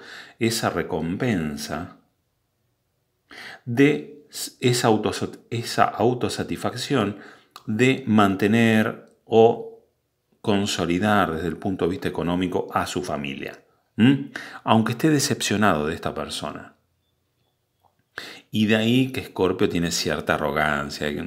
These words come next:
como diciendo, "No me importa las mentiras o las estupideces que hayas dicho, yo tengo el orgullo de tener bien a mi familia". La recompensa.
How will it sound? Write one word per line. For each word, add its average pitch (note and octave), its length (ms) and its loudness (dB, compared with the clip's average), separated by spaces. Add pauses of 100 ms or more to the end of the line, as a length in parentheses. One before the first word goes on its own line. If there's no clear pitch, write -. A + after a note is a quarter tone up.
(100)
como D#2+ 180 -6
diciendo, E2 460 -2
"No F2+ 100 0
me F2+ 80 0
importa F2 760 0 (420)
las F2 280 -2
mentiras E2+ 760 -2
o - 100 -8
las E2 460 -6
estupideces F2 720 -4
que - 140 -8
hayas E2 280 -6
dicho, G#2+ 680 -2 (1400)
yo - 220 -10
tengo E2 260 -4
el D#2 80 -4
orgullo A#2+ 800 0 (1300)
de G2+ 160 -2
tener F2+ 320 0
bien E2+ 180 -2
a D#2+ 60 -4
mi D2 100 -6
familia". - 600 -16 (1200)
La D#2 140 -8
recompensa. - 720 -10